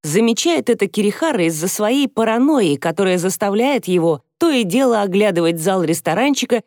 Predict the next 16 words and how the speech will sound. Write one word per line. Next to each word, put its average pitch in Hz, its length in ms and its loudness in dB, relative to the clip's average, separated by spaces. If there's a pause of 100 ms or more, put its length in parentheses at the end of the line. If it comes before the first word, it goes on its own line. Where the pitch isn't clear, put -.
из-под 240 320 -2
козырька 185 480 0
кепки. 139 540 -6 (800)
Байкеров 175 600 0
он 170 140 0
примечает 214 640 0
давно, 226 460 0 (300)
но 247 180 4
не 294 140 4
обращает 262 640 0
на 180 100 2
них 180 220 0
внимания 196 540 2
до 180 180 2
того 147 320 0
момента 262 580 2